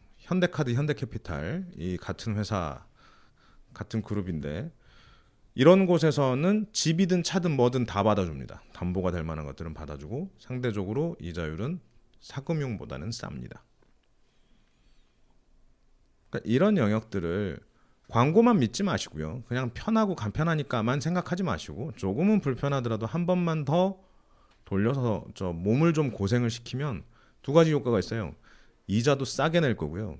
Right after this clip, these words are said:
두 번째는 이제 그거 귀찮아서라도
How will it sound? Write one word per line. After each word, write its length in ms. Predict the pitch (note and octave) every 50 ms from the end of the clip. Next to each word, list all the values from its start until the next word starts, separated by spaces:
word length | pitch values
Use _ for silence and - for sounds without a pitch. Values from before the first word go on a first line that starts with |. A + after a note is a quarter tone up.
| - _
두 180 | - - G2+ G2
번째는 720 | A#2 A#2 A2+ A2 G#2+ - F#2 E2 E2 F#2+ B2+ E3+ F3+ F#3+ - - _ _ _ _ _ _ _ _ _ -
이제 260 | - - G2 F2 D#2+ - -
그거 320 | - - F#2+ A2 G#2 -
귀찮아서라도 1000 | - - E2+ - - A2 G#2 F#2+ E2+ - - D2+ C#2+ B1+ - A2+ C#3+ E3 -